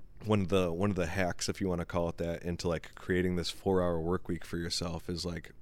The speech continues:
basically telling everyone to get fucked, and you only check your email for one hour on Mondays, right? So it's like, you have to get into this process of, like, you just don't answer your phone. You're just not accessible. And you have to create enough value to where it's like,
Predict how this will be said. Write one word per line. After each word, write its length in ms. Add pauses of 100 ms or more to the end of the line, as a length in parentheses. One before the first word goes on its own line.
(120)
basically 300
telling 260
everyone 260
to 80
get 200
fucked, 420
and 380
you 200
only 520 (360)
check 320
your 160
email 600 (200)
for 200
one 280
hour 520
on 180
Mondays, 640 (600)
right? 340 (200)
So 160
it's 140
like, 240 (300)
you 120
have 120
to 60
get 100
into 120
this 140
process 640
of, 100
like, 280 (420)
you 80
just 120
don't 180
answer 220
your 60
phone. 220
You're 100
just 160
not 180
accessible. 640 (140)
And 120
you 60
have 120
to 80
create 300
enough 280
value 460
to 120
where 140
it's 160
like, 240